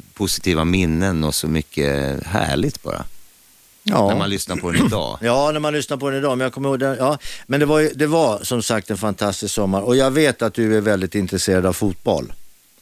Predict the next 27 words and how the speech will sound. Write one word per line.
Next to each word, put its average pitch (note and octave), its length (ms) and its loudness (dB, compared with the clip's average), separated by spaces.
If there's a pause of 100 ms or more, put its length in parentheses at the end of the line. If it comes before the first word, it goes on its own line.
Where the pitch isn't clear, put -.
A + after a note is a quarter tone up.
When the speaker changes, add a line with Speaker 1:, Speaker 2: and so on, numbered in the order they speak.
(100)
Speaker 1:
Ja, F2 260 0
jätteintresserad D2+ 760 -4
av C2+ 60 -4
fotboll. - 260 -12
Speaker 2:
Du C3 80 4
har C#3 60 4
spelat B2+ 400 -2
själv? E2 460 -6
Speaker 1:
Ja. - 300 -16 (300)
Speaker 2:
Du B2 80 -6
började A#2+ 300 0
spela A2+ 360 -2
när A2 140 -2
då? A2 200 0 (1500)
Speaker 1:
Började C3 180 -4
vi B2+ 100 -4
spela C3 360 -2
i A#2+ 40 0
min, A#2+ 240 0
<clears throat> C#3+ 120 2
första C3+ 340 0
laget A2+ 420 0 (140)
jag A2 180 0
spelade F#2+ 320 0
i F2+ 60 2
var F2 160 2
Älvsjö F#2 320 0